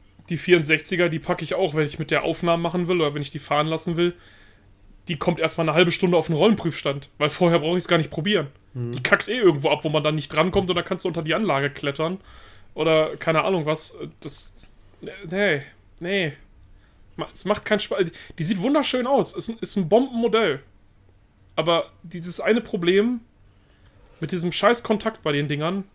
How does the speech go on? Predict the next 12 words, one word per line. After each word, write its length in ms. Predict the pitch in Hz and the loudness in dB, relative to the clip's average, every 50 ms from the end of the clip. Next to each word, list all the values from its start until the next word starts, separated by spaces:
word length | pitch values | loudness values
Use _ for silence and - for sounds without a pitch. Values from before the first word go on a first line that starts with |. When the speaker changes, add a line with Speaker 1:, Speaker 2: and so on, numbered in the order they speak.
| _ - | _ -18
Speaker 1:
das 180 | 160 - - | -16 -14 -12
ist 100 | 135 - | -12 -12
furchtbar. 460 | - - 226 220 - - - 123 135 - - - - - - - - _ - - - _ - - _ _ _ _ _ - _ _ _ _ _ _ _ _ _ _ _ _ _ _ _ _ _ _ _ _ _ _ _ _ _ _ _ - - - - | -8 -4 -6 -6 -4 -6 -6 -6 -8 -10 -14 -20 -20 -20 -20 -20 -20 _ -20 -20 -20 _ -20 -20 _ _ _ _ _ -20 _ _ _ _ _ _ _ _ _ _ _ _ _ _ _ _ _ _ _ _ _ _ _ _ _ _ _ -20 -20 -16 -10
Speaker 2:
Ja, 160 | - 120 123 | -6 -4 -4
es 120 | 113 113 120 | -4 -6 -8
ist 120 | 113 110 | -8 -6
manchmal 260 | 123 120 120 117 117 | -4 -4 -2 -2 -4
schon 140 | 110 117 113 | -4 -4 -6
ein 40 | 110 | -8
bisschen 220 | 113 - - 123 | -8 -8 -8 -8
beschwerlich. 540 | 113 113 - - 120 117 113 113 104 - - _ _ _ - - - - - - - - - _ _ _ - - | -8 -10 -10 -10 -10 -10 -10 -10 -12 -14 -18 _ _ _ -20 -20 -20 -20 -20 -20 -20 -20 -20 _ _ _ -2 0
Ähm, 260 | 139 127 127 127 | 2 2 2 2